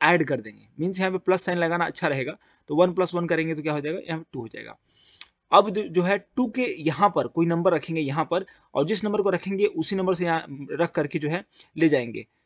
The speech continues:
तो मैंने ये टू रखा है, टू से ले नहीं अब जा रहे हैं, तो अभी चेक करेंगे कि टू से चला जाएगा कि नहीं। कैसे चेक करेंगे कि किससे जाएगा, तो यदि आप यहाँ पर, अ, देखेंगे जिससे ले जाना होगा उसी को यहाँ रखना पड़ेगा, मतलब कि वन रखेंगे तो वन से मल्टीप्लाई करके ले जाना पड़ेगा। तो आप देख रहे हैं कि यदि वन रखेंगे तभी जा पाएगा,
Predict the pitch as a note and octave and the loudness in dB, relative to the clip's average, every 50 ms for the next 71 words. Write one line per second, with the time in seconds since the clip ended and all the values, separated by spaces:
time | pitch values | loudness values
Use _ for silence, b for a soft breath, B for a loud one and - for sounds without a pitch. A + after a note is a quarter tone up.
0 | _ _ - D3 D3+ D#3+ F3 E3+ E3 D#3+ - F3+ F3 F3 D#3+ - E3 D#3+ E3+ G3 | _ _ -6 -4 -2 0 0 0 -2 -2 0 0 2 2 0 0 -4 -4 -4 -4
1 | G3 - - F#3 E3+ E3+ - E3 D#3 D#3 D#3 D#3 D3 D3 C#3+ D3 C#3+ C#3 C3+ C#3 | -6 -6 -6 -8 -6 -4 -4 -2 -2 -2 -2 -4 -4 -6 -6 -4 -4 -4 -2 -4
2 | C3 B2+ C3+ D3 D3+ - C#3 C3 B2+ - C#3+ B2+ - A#2+ A#2+ A#2+ C#3 E3 B B | -4 -4 -6 -8 -8 -8 -10 -10 -8 -8 -10 -8 -8 -10 -10 -10 -12 -14 B B
3 | B B B B _ _ A#2+ - - F3 D#3 D#3+ D3+ F3 E3 D#3 D3 C3+ B2+ A#2+ | B B B B _ _ -12 -6 -6 -4 -4 -2 -2 0 2 2 2 0 -2 -4
4 | A#2+ A2 - _ _ _ _ _ _ - F#3 F#3 A#3 G#3+ A#3+ A#3 - - A3 A3 | -8 -14 -16 _ _ _ _ _ _ -4 -2 -2 0 2 2 2 4 4 4 4
5 | A3 A3+ G#3 G#3+ F#3+ - G3 - G#3 E3 E3+ E3+ E3 D3+ A#2+ F#2+ F#2 - b b | 2 2 -2 -4 -6 -6 -4 -2 0 4 4 4 4 4 2 -4 -8 -12 b b
6 | b b b b b _ - E3+ F3+ F#3+ A3+ A3 G#3 - - - D#3 D#3 D3+ F#3+ | b b b b b _ 4 4 6 6 6 4 4 2 0 -2 -2 -2 -2 -2
7 | F3+ F3+ G#3 - - - _ _ _ - D3+ D3 D3 C#3 C3+ E3 E3+ - G3+ G#3 | -2 -2 -4 -4 -4 -10 _ _ _ -2 0 0 0 0 0 -2 -2 -2 -2 -4
8 | G#3 F#3+ C#3+ C#3 E3+ E3+ - - A3 A3 A3 G#3 G#3+ G3+ G3+ F#3+ G3+ F#3+ G#3 G3+ | -4 -4 -4 -6 -6 -8 0 2 4 4 4 4 4 2 2 0 0 0 0 0
9 | F3 D#3+ D#3+ F3 G3+ G3+ F#3 F#3 F3+ E3+ E3 F3+ F3+ E3+ D#3+ D#3+ F3 F3 E3 F3 | 0 -2 -4 0 2 2 4 4 2 0 -2 -2 -2 0 0 0 0 -2 -2 -4
10 | E3+ - F3+ C#3+ C3 E3+ F#3 F#3+ G3 F#3+ - F#3 F#3 F3+ G#3+ A3 B B B B | -2 -2 -2 0 2 0 0 2 -2 -2 -2 -4 -2 -2 -2 -2 B B B B
11 | B B _ C#3+ C#3+ E3+ F#3+ F3 - G3 F3 E3 D#3 E3 E3+ E3+ E3+ G#3 G3 E3+ | B B _ 0 2 2 2 4 2 0 0 2 2 2 2 2 2 2 0 0
12 | D3 C#3+ B2 A2 A#2+ A2+ G#2+ A2 A2 - _ _ _ _ _ - C#3+ D3 D3+ G#3 | 0 -2 -4 -4 -6 -8 -8 -10 -12 -16 _ _ _ _ _ -4 -2 4 6 6
13 | G#3+ F#3 G3+ G#3 G#3+ A3 G3+ G#3+ F#3 G3 F#3 E3+ G3 G#3 G3+ G3 - G3 G3 G#3 | 6 6 6 2 2 2 0 0 0 0 2 2 2 2 0 -2 -4 -4 -4 -4
14 | F#3+ - F3 E3 E3+ F3+ E3 - D3 B2 A2+ G#2+ G#2+ A2 | -2 0 0 2 4 2 2 2 2 0 0 -2 -6 -10